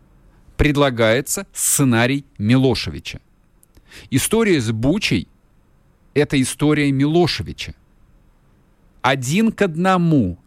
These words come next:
один к одному. Поэтому меня вот, э, вчерашний этот сюжет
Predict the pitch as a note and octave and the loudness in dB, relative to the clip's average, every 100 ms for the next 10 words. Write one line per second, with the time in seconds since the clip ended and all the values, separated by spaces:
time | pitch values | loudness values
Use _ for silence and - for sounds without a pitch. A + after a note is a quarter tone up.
0 | - A#2+ A#2+ G2 A2+ D3+ F3 - _ B2+ | -2 -2 -2 -4 0 0 -2 -8 _ 0
1 | C3+ D3+ G#2+ A2+ C#3+ C3 A#2 D#3 G2 - | 2 0 -2 0 2 2 2 2 0 -2
2 | _ _ _ - _ _ _ _ _ _ | _ _ _ -20 _ _ _ _ _ _
3 | _ _ _ _ _ C#3 C#3+ C#3+ D#3+ D3+ | _ _ _ _ _ 2 2 0 -4 -2
4 | D3 D3+ D#3 D3 C3 C#3 C3 - C3+ B2 | 0 2 2 2 2 0 -2 -2 0 2
5 | B2 - D#3 D3 C3 - C3+ B2 A#2 - | 2 0 0 2 0 0 -2 -2 -6 -6
6 | C3 B2 F3 B3+ | -4 -2 -2 -4